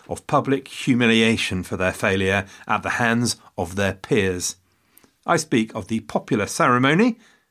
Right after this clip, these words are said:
and by popular, I mean that it was visited on them by the afflicted, by your neighbours informally, not by official sanction or court of law. Just to get your attention for a moment before I go on, in case you're flagging,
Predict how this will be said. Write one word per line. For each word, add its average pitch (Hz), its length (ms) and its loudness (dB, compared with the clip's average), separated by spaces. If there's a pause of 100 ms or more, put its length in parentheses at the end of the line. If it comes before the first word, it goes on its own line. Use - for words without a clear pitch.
and 104 100 -6
by 107 120 -2
popular, 127 520 0 (400)
I 117 120 2
mean 123 180 4
that 113 160 2
it - 20 2
was 120 200 0
visited 113 420 2
on 117 160 2
them 113 120 4
by 104 200 2
the 107 100 2
afflicted, 110 600 0 (340)
by 113 160 2
your 110 240 4
neighbours 113 500 2
informally, 110 760 2
not 117 260 0
by 117 200 2
official 110 400 -6
sanction 104 600 -4 (140)
or 117 120 -4
court - 280 -2
of 98 120 -8
law. 110 420 0 (1200)
Just 175 220 -2
to 180 60 -2
get 151 140 2
your 127 120 4
attention 117 380 -2
for 107 140 -2
a 101 40 4
moment 107 340 2
before 104 200 0
I 98 60 0
go 110 240 2
on, 110 200 2 (220)
in 117 160 0
case 120 340 0
you're 113 160 4
flagging, 101 640 -2